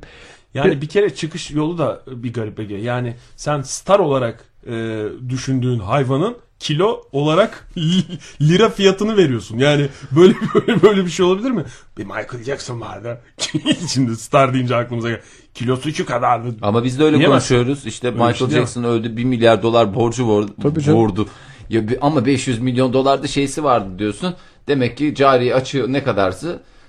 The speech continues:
Speaker 3: işte beş yüz milyon dolar açığı vardı diye böyle üzüldüğümüzü, bu kadar yıprandığımızı hatırlıyorum. Ben çok da geçmiş bir zamanda değil. Üç beş ay öncesinden bahsediyoruz.
Speaker 2: Son
Speaker 3: Hı.
Speaker 2: yarım saatimiz kaldı. Aslında uzun bir konu ama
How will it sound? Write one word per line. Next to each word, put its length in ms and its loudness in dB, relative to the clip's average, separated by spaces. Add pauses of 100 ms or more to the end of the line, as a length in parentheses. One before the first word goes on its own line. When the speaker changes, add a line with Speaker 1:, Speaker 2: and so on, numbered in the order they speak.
Speaker 3:
işte 220 -6
beş 220 2
yüz 80 -4
milyon 340 0
dolar 200 4
açığı 320 0
vardı 280 4
diye 160 -2
böyle 160 -2 (240)
üzüldüğümüzü, 760 0 (100)
bu 60 -10
kadar 260 2
yıprandığımızı 640 0
hatırlıyorum. 420 -2
Ben 120 0
çok 240 -10
da 60 -4
geçmiş 420 -6
bir 60 -16
zamanda 460 -2
değil. 120 -6
Üç 160 -10
beş 160 -4
ay 100 0
öncesinden 520 -6
bahsediyoruz. 520 -4
Speaker 2:
Son 220 2
Speaker 3:
Hı. 40 6
Speaker 2:
yarım 280 4
saatimiz 420 4
kaldı. 300 6
Aslında 320 4
uzun 340 2
bir 40 4
konu 260 4
ama 300 4